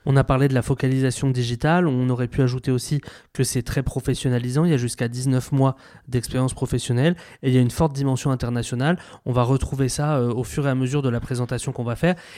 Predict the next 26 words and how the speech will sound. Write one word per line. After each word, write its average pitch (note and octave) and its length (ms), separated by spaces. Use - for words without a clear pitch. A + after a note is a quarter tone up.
et C3+ 180
je B2+ 100
vous C3 80
propose C3+ 360
qu'on D3 100
rentre C3+ 220
directement C3+ 560
par A#2+ 180
l'angle B2+ 320
académique, D3 640
c'est-à-dire C3+ 440
concrètement C#3+ 520
qu'est-ce D#3 220
que D3+ 100
je C3+ 100
vais B2+ 80
avoir B2 260
sur - 160
le A#2 140
plan, C#3 360
euh, A2+ 40
scolaire, C3+ 560
le B2 80
plan A#2 220
des A#2 100
cours F#3+ 380